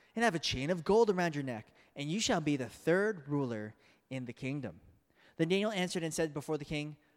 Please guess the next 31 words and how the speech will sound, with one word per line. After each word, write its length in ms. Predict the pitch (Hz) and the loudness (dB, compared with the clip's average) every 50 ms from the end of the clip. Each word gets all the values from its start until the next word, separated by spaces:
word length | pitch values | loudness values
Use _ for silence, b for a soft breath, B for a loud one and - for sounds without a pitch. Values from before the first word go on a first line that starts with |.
| b b b | b b b
"Let 260 | - 156 208 285 254 - | 2 2 2 2 2 0
your 100 | 262 262 | -4 0
gifts 340 | 190 175 202 202 180 - | 2 4 4 4 2 0
be 220 | - 147 156 160 175 | -4 -2 0 0 0
for 160 | 170 - 175 | 0 0 0
yourself, 640 | 170 175 170 - - 127 113 107 117 - - - b b b b b b - | 0 0 0 0 -2 -2 -4 -4 -8 -10 -16 -20 b b b b b b -8
and 180 | 151 151 147 | -6 -6 0
give 220 | 143 180 208 214 196 | 4 4 4 4 4
your 120 | 220 214 | 2 2
rewards 440 | 208 202 180 165 160 165 175 165 - | 2 0 0 0 0 0 0 0 -2
to 120 | - 170 | -2 -2
another. 440 | 160 151 151 147 127 117 98 98 - - | -2 -2 -2 -4 -4 -6 -10 -12 -16 -16
Yet 380 | 151 131 175 247 247 214 - - - | -2 2 2 4 4 2 0 -2 -2
I 100 | 175 185 | 0 0
will 160 | 185 190 190 | 2 0 0
read 400 | 160 147 151 170 202 233 233 202 | -2 -4 -4 -4 -4 -4 -2 -2
the 80 | 214 190 | -2 0
writing 260 | 180 185 185 180 165 | 0 -2 -2 -2 -6
to 100 | - 170 | -8 -8
the 80 | 170 156 | -8 -6
king 320 | - 151 131 127 127 139 - - | -6 -6 -6 -6 -8 -10 -8 -8
and 180 | 143 135 135 | -8 -6 -4
make 220 | 135 151 160 - - | -2 -2 -4 -4 -4
known 280 | 151 147 151 156 160 151 | -4 -2 -2 -2 -2 -4
to 120 | - 147 | -6 -8
him 320 | 139 131 113 110 107 107 110 b b b b b b b b b - | -8 -8 -8 -10 -10 -12 -16 b b b b b b b b b -8
the 340 | - 143 135 135 135 151 - | -4 -4 -2 -2 -2 -4 -6
interpretation." 880 | - 127 - - 127 117 - 117 - - 101 92 - - - 76 98 147 _ _ _ _ _ _ _ _ _ b b b b b b b b b b b b b _ _ _ _ _ _ _ _ _ _ _ _ _ _ | -10 -10 -8 -8 -8 -8 -10 -10 -10 -10 -10 -10 -12 -14 -16 -18 -20 -20 _ _ _ _ _ _ _ _ _ b b b b b b b b b b b b b _ _ _ _ _ _ _ _ _ _ _ _ _ _
So 320 | - - 180 170 170 208 202 | -4 0 2 2 2 2 0
just 280 | 165 - 262 254 - | 0 0 0 0 0
kinda 400 | - 240 220 202 175 147 147 170 | -2 -2 0 0 0 -2 -4 -8